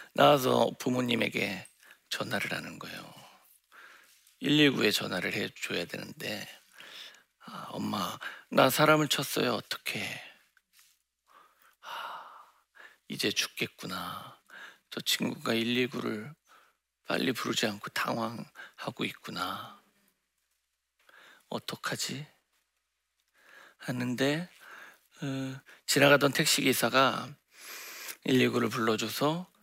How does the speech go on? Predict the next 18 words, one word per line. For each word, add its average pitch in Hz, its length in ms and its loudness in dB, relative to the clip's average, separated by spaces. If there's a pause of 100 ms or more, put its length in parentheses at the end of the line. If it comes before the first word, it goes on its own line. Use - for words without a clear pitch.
(160)
어, 98 500 -4 (340)
병원에 104 320 0
가게 92 180 -4
됐어요. 110 580 -8 (340)
어, 95 240 -8 (720)
의사 139 260 4
선생님이, 131 840 2 (560)
어, 80 540 0 (1800)
이십 123 200 0
분 135 160 4
내로 120 220 6
오지 113 200 2
않으면 107 380 -2
저를 107 260 0
볼 107 140 -6
수 - 160 -4
없을 - 220 -6
거라고, - 500 -10